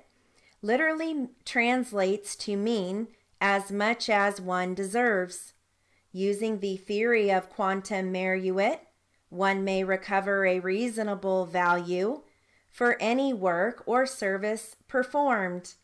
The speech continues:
An act or contract which is not within the powers of a corporation is an ultra vires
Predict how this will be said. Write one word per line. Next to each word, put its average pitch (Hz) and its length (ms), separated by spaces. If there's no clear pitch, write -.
An 233 240
act 269 440
or 262 180
contract 214 840
which 214 460
is 185 240
not 208 360
within 196 540
the 185 100
powers 202 800
of 190 180
a 185 160
corporation 185 1080
is 262 420
an 220 340
ultra 202 480
vires 185 760